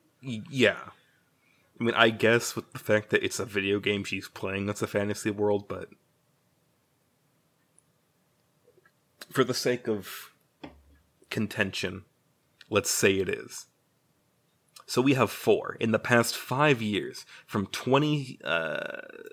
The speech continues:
from twenty sixteen, no, no, from twenty seventeen to twenty twenty-one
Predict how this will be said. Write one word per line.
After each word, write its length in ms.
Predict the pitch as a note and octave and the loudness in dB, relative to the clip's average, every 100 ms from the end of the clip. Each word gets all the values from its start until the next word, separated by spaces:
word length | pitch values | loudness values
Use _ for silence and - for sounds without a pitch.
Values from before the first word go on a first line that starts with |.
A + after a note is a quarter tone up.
| - _ _ _ - | -20 _ _ _ -8
from 160 | A#2 | -6
twenty 240 | - D#3 D3+ | -2 0 0
sixteen, 840 | - D3 - - D3+ D3+ D#3+ E3+ _ _ _ - | -2 -4 -4 -4 -2 -2 -4 -6 _ _ _ -4
no, 100 | A2 | -2
no, 80 | G#2 | -2
from 180 | - G#2 | -6 -4
twenty 220 | C#3 C3+ | 0 0
seventeen 720 | - B2+ C3+ - C#3 C#3 C#3 | 0 -4 -4 -4 -4 -2 -6
to 100 | A#2+ | -8
twenty 540 | - A2+ A2 G#2 F#2+ _ _ - | -4 -2 0 -2 -6 _ _ -12
twenty-one 480 | - G2+ G2+ F2+ | -6 -4 -4 -8